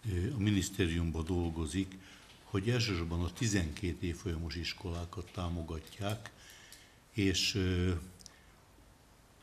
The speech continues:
csak gondolatébresztőnek ajánlom, hogy esetleg meg lehet-e növelni akkorára ezt az épületet. Nem tudom, nem mértem föl, nem vagyok mérnök,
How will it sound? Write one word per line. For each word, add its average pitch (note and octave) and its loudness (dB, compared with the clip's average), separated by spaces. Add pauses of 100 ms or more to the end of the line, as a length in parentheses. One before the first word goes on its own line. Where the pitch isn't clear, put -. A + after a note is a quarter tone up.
(320)
csak A#2 0
gondolatébresztőnek F2+ 2
ajánlom, F2+ 0
hogy F2 -4
esetleg E2+ -4 (1080)
meg G#2+ 4
lehet-e F#2 2
növelni F2 2
akkorára E2+ -4
ezt - -8
az E2 -6
épületet. F2 -6 (400)
Nem G#2+ 4
tudom, F2+ 0
nem F2 0
mértem E2+ -2
föl, - -6
nem E2 -4
vagyok F#2+ -2
mérnök, A2+ -2